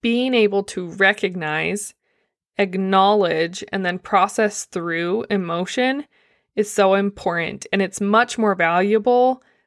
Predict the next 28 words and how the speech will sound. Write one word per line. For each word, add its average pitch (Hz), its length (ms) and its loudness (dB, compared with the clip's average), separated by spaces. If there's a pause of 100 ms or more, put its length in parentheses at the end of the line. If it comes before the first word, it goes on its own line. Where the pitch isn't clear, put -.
(160)
than 196 320 0
just 180 600 0 (240)
switching 220 760 0
how - 280 2
we're 196 140 2
thinking 196 480 -2
so 208 160 -2
we 185 140 -4
can 185 220 -4
get 170 400 -2
to 190 180 0
a 170 60 -2
new 170 220 -4
emotion. 160 640 -6 (920)
That 214 180 4
is 202 160 2
not 202 240 2
the 190 100 -2
goal 175 520 0
of 185 220 -2
what 180 260 -2
we're 185 120 -4
feeling. 165 680 -10 (1700)
I 202 140 2
already 208 360 2
said 208 300 0
it, 165 260 -4
but - 240 0